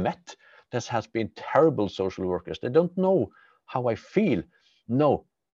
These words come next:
you are crazy, Mette," I told her. And we were just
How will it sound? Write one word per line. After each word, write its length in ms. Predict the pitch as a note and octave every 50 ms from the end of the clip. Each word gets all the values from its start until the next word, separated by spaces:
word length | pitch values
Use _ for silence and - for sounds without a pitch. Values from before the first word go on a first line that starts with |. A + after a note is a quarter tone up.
| _ -
you 260 | F#2+ F#2+ G2+ G#2+ A2
are 140 | F#2+ F#2+ F#2+
crazy, 540 | - - - G2 F#2 F#2 - - E2+ E2 D2+ - _
Mette," 380 | - E2+ E2+ - - - D#2+ D2 - _ -
I 100 | F2+ E2+
told 280 | - - F2 E2+ D#2+
her. 180 | D#2+ D#2 - - -
And 160 | F#2 F2+ F#2
we 120 | F#2 F#2+
were 160 | F#2+ F#2+ F#2 - _
just 260 | - F#2 F#2 F2+ -